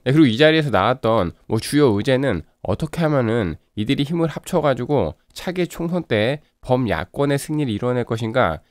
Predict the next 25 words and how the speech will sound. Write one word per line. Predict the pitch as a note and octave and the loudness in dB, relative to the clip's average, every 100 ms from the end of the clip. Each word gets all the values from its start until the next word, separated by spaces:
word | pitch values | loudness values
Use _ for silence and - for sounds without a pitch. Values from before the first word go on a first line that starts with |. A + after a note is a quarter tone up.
| _ | _
이런 | A2+ C#3+ C3+ | -2 0 0
부분들에 | A2 B2 C3 B2+ | -6 -6 -4 -2
대해서 | A#2+ A#2 B2 C3 E2 - _ _ - | -2 -2 0 0 0 -6 _ _ 0
이야기를 | B2+ D3 D3 C#3+ | 4 4 2 2
나눴다라고 | F2+ A2+ C3+ C3 B2+ | 0 -2 0 0 0
하지만 | B2+ D#3 D3 A2 A2+ D#2+ - _ | -2 -4 -2 0 0 -2 -8 _
역시나 | - F#2+ - C#3 A2 B2 D#3 _ | -4 -4 -2 0 2 0 -2 _
이들의 | G2+ C3 D3+ C#3+ | -8 -2 0 0
속내는 | F3 E3 C#3 D3 G#2+ D#2+ _ _ | 0 -2 -2 -2 -4 -6 _ _
차기 | - F#3+ F3+ | -12 -6 -6
총선 | F#3 F3+ F3 | -2 -2 -2
때 | B2+ A#2+ F#2+ D2 - _ | 0 0 0 -2 -10 _
소수정당, | - F#3+ F3+ E3 D3 G#2+ F#2+ C3 - _ | -6 -6 -2 -4 -2 0 0 -2 -8 _
비례정당들이 | - A#2 C#3+ B2 G#2+ B2 A#2 B2 C3 D#2 - _ | -6 0 0 0 -2 -2 -2 -2 -2 -4 -8 _
최대한 | - G3+ F3+ E3+ A2 | -8 -6 -2 0 0
의석을 | G2 C#3+ B2+ A#2 G2+ D2+ _ _ | -4 -4 -4 -2 -2 -4 _ _
빨아먹을 | D3 D#3+ D#3+ D3+ D3 | -2 0 0 -2 -4
수 | C3 | -4
있는 | B2 | -6
구조이기 | A#2+ F#2+ A#2+ B2 | -6 -2 -2 -2
때문에 | - A2+ A2 B2+ F#2 - _ - | -4 -4 -2 -2 -2 -6 _ -8
어떻게 | F#2+ - E3 - | -6 -4 -6 -4
하면은 | D3+ C3+ A#2+ C#3 G2+ D#2+ _ - | -2 -2 -2 -2 -4 -6 _ -4
민주당을 | A2 C3+ D3 C#3+ | -2 0 0 -2
통해서 | C#3 F#3 E3 C#3+ G#2+ G2+ C#3 | -4 -4 -2 -2 0 0 -2